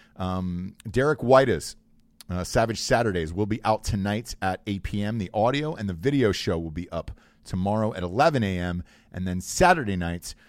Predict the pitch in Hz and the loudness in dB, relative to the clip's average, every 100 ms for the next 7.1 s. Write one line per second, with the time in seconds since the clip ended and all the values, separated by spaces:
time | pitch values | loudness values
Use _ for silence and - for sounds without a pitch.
0 | _ _ - 107 101 - 120 139 113 101 | _ _ -4 0 0 0 0 -2 -2 -2
1 | 90 135 143 135 - 107 98 92 - 98 | 0 2 2 0 -2 -4 -2 -4 -4 -4
2 | 87 85 87 - 92 90 80 90 87 80 | -2 -4 -6 -8 -6 -4 -6 -6 -6 -6
3 | 104 - 135 113 113 107 - 113 - 95 | -8 -6 -2 2 4 2 -2 -8 -4 -2
4 | 85 76 78 _ - 98 95 90 - - | -2 -4 -6 _ -12 -8 -4 -6 -6 -4
5 | 107 101 90 82 - 101 85 73 78 - | -2 -2 -2 -6 -2 -2 -2 -4 -8 -6
6 | 80 78 - - 78 80 80 82 78 78 | -6 -6 -8 -12 -10 -8 -8 -8 -6 -8